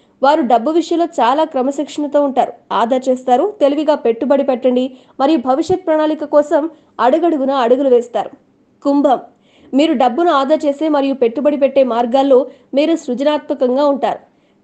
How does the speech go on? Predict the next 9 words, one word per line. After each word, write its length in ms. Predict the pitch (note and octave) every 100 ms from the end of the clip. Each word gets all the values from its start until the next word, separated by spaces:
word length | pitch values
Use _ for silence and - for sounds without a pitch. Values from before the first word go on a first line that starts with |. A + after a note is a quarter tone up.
| -
కుంభరాశి 480 | C#4+ F#4 G4 F4+ D#4
చక్ర 280 | D#4+ D4+
గుర్తులు 420 | C4 A#3 A#3 D#4+ D4 - _
నిజాయితీ 500 | A#3+ B3 D#4 E4 F4+
మరియు 260 | D#4+ D4+ D4
సమతుల్యతతో 760 | D4+ B3 C4+ D4 C#4 C4+ D4+ C#4+ E4
చాలా 220 | - D#4 D#4+
శ్రద్ధ 320 | - G#3+ G#3+
వహిస్తాయి. 480 | C4+ B3+ B3+ -